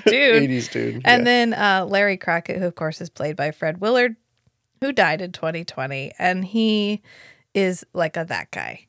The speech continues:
Speaker 1: He's in, like, everything. I was like, "What do I know him from?" And I couldn't pick out anything in particular that I knew him, like, from. Like, I know he's in Wall-E. He's, like, the B N L C E O
Speaker 2: Mm-hmm.
Speaker 1: when they watch the videos, but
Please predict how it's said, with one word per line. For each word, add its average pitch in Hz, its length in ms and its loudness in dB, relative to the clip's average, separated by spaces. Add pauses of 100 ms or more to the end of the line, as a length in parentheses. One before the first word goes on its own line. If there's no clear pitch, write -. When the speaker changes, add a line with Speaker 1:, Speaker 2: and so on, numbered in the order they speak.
(100)
Speaker 1:
He's 214 260 0
in, 196 160 2
like, 170 300 -4
everything. - 440 -12
I 180 40 -8
was 202 120 -2
like, 220 140 2
"What 247 140 4
do 403 100 2
I 370 60 2
know 233 240 4
him 247 160 -4
from?" 180 260 0
And 196 140 -2
I 202 60 -2
couldn't 247 360 -4
pick 220 200 -4
out 196 180 4
anything 196 360 -4
in 175 80 -8
particular 175 460 -8
that 147 100 -10
I 135 40 -8
knew 175 180 -10
him, 170 180 -8
like, 135 280 -8
from. - 480 -6
Like, 185 160 -4
I 196 80 2
know 214 180 2
he's 269 220 -2
in 262 100 -2
Wall-E. 139 500 -4
He's, 180 220 -12
like, 160 160 -10
the 190 80 -10
B 180 220 -10
N 180 140 -6
L 180 180 -6
C 180 400 -8
E 170 40 -4
O 185 300 -2 (160)
Speaker 2:
Mm-hmm. 113 300 -6 (140)
Speaker 1:
when 196 160 0
they 185 100 0
watch 180 300 -2
the 185 80 -12
videos, 180 520 -2
but 185 240 2